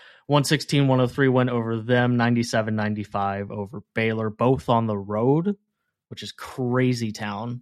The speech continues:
that we're talking about a two and oh Kansas State week on the road against Texas and Baylor. But alas, here we are. So they're my winner as well. Who's your loser?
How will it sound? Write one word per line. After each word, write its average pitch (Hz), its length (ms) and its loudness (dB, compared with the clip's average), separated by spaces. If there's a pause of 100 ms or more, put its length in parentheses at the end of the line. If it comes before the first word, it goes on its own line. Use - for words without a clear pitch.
that 113 120 -6
we're 117 120 -2
talking 117 300 0
about 110 180 -2
a 107 120 -6 (100)
two 143 280 -2
and 120 100 0
oh 117 140 0
Kansas 113 400 -6
State 117 360 -6
week 107 320 -14 (540)
on 131 240 4
the 117 100 0
road 113 640 -2
against 117 460 -6
Texas 120 420 -4
and 107 140 -4
Baylor. 110 460 -4 (320)
But 135 200 2 (420)
alas, 120 320 0
here 135 140 2
we 143 100 4
are. 175 240 0 (400)
So 120 300 2
they're 117 160 2
my 110 160 0
winner 110 260 -2
as 104 220 -6
well. 107 220 -2
Who's 143 180 0
your 135 100 2
loser? 117 300 -2